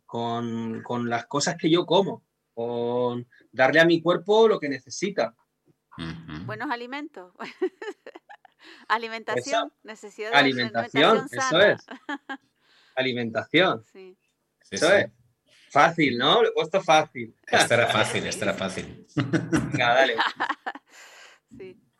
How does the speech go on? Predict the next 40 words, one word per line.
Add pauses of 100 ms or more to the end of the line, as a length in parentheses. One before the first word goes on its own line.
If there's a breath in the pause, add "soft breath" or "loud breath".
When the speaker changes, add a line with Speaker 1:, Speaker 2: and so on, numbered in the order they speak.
(1400 loud breath)
Speaker 2:
Mm,
¿qué
tenías,
qué
tenías
pensado,
David,
ahora?
¿Hacer
otro
juego
o
no? (520)
Speaker 1:
No,
no, (180)
otra
ronda.
Terminamos
Speaker 2:
Ah,
otra
Speaker 1:
de
Speaker 2:
ronda. (220)
Speaker 1:
hacer
una
ronda. (340)
Speaker 2:
Ah,
otra
ronda
entre
todos.
Vale,
vale. (200)
Speaker 1:
Sí. (300)
Speaker 2:
O
sea
que
busco,
¿eh? (600)
Speaker 1:
Busca,
busca.